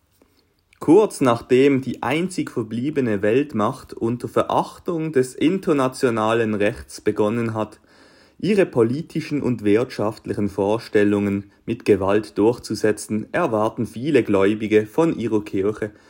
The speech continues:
dass sie sich nicht damit begnügt, darauf hinzuweisen, dass der Bischof von Rom eindringlich vor dieser Eskalation gewarnt hat.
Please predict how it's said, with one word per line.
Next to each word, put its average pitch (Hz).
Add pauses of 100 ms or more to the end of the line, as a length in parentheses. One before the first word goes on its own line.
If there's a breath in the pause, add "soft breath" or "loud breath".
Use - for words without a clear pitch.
(480 soft breath)
dass 135
sie 156
sich 135 (140)
nicht 107
damit 127
begnügt, 127 (240 soft breath)
darauf 107
hinzuweisen, 110 (160 loud breath)
dass 110
der 104
Bischof 123
von 104
Rom 101
eindringlich 98
vor 107
dieser 160
Eskalation 101
gewarnt 107
hat. -